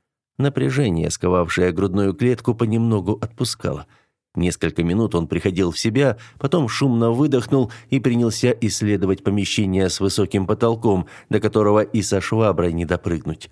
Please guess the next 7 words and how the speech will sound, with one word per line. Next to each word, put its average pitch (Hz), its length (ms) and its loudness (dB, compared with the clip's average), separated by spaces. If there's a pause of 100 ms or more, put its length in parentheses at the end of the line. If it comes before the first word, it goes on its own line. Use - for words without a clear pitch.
(300)
Тут 95 220 2
царил 98 420 0
полумрак, 107 600 2
но 85 180 0
электричество 113 720 0
пока 117 320 0
имелось, 113 560 0